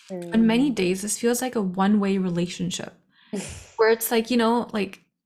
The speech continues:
Speaker 1: my business comes along and gives me a flying kiss and I'm like, "Oh," and I fall for it. And then I just, like, give my heart out to it. And then once in a while it'll smooch me, but then just, <laughs> "I can't care about you." And then it's just, like,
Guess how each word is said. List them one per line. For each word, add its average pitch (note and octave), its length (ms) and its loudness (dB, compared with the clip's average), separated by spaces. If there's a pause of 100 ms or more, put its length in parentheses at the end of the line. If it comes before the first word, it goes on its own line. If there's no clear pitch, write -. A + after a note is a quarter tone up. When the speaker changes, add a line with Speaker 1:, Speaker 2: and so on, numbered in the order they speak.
Speaker 1:
my A3 300 4
business A#3 460 2
comes A#3 300 2
along F#3+ 420 4
and G3 120 2
gives G3+ 200 -2
me G3+ 80 -2
a G3 40 -4
flying G3 440 0
kiss G3 220 -4
and A#3+ 60 -2
I'm B3+ 80 2
like, D#4 140 0
"Oh," A4+ 480 2 (400)
and G#3+ 100 2
I B3 40 4
fall B3 300 4
for B3+ 220 2
it. A#3 220 6
And B3 140 6
then A#3+ 80 4
I A#3 100 4
just, A#3+ 180 -2
like, A3 240 0
give A#3 200 2
my A3+ 120 6
heart A3+ 300 2
out G#3 240 2
to A#3+ 140 -2
it. G#3+ 120 2
And A3 140 4
then A3 180 4 (340)
once C#4 360 4
in D4+ 140 4
a D4 80 6
while A#3+ 320 6
it'll B3 180 4
smooch B3 480 0
me, A#3+ 220 6
but G#3+ 180 0
then G#3+ 260 4
just, A#3+ 380 0
<laughs> - 40 2 (1000)
"I C4+ 160 4
can't C4+ 300 2
care B3+ 240 4
about A#3+ 340 4
you." B3 260 6
And A3+ 120 2
then A3+ 140 0
it's C4+ 160 -2
just, D#4+ 160 0
like, D4 100 4